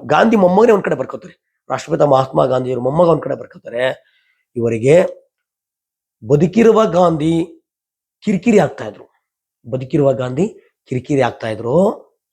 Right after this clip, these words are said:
ಹುತಾತ್ಮ ಗಾಂಧಿ ಓಟ್ ತಂದು ಕೊಡ್ತಾ ಇದ್ರು ಅಂತ. ನಿಜ ತಾನೆ? ಮೊನ್ನೆ ಮೊನ್ನೆ ಮೂವತ್ತು ಕೋಟಿ ಖರ್ಚು ಮಾಡುವ ಯಾವ ಪುರುಷಾರ್ಥಕ್ಕೆ ಮಾಡಿದ್ರಿ? ಯಾವ ಪುರುಷಾರ್ಥಕ್ಕೆ ಮಾಡಿದ್ರಿ? ಇಂಥ ಗಾಂಧಿ ಕೊಂದರ್ನ ನೀವು ಗುಂಡಿಗೆಲ್ಲಿ ಇಟ್ಕೊಂಡು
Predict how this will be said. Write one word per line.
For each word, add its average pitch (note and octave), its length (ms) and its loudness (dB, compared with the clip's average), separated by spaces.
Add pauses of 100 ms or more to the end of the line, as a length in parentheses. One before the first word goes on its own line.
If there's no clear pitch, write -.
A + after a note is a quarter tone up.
(580)
ಹುತಾತ್ಮ D#3 580 -2
ಗಾಂಧಿ A#2 360 -6
ಓಟ್ A#2 320 -6
ತಂದು C3+ 140 -16
ಕೊಡ್ತಾ - 220 -20
ಇದ್ರು - 180 -20
ಅಂತ. - 140 -20 (1200)
ನಿಜ A#2 160 0
ತಾನೆ? F#3 480 -2 (400)
ಮೊನ್ನೆ C4 300 4
ಮೊನ್ನೆ A3 260 4
ಮೂವತ್ತು F#3 340 -4
ಕೋಟಿ D#3+ 160 -8
ಖರ್ಚು - 260 -20
ಮಾಡುವ B2 160 -16
ಯಾವ C#3+ 340 -6
ಪುರುಷಾರ್ಥಕ್ಕೆ A3+ 640 -2
ಮಾಡಿದ್ರಿ? B2 720 -8 (440)
ಯಾವ F#3+ 160 -4
ಪುರುಷಾರ್ಥಕ್ಕೆ A3 480 -10
ಮಾಡಿದ್ರಿ? A2 520 -10 (1700)
ಇಂಥ A#2+ 260 -4 (360)
ಗಾಂಧಿ D3+ 340 -4
ಕೊಂದರ್ನ C#4 500 4 (520)
ನೀವು C#3+ 140 -8
ಗುಂಡಿಗೆಲ್ಲಿ F3 400 -4
ಇಟ್ಕೊಂಡು A#2+ 440 -14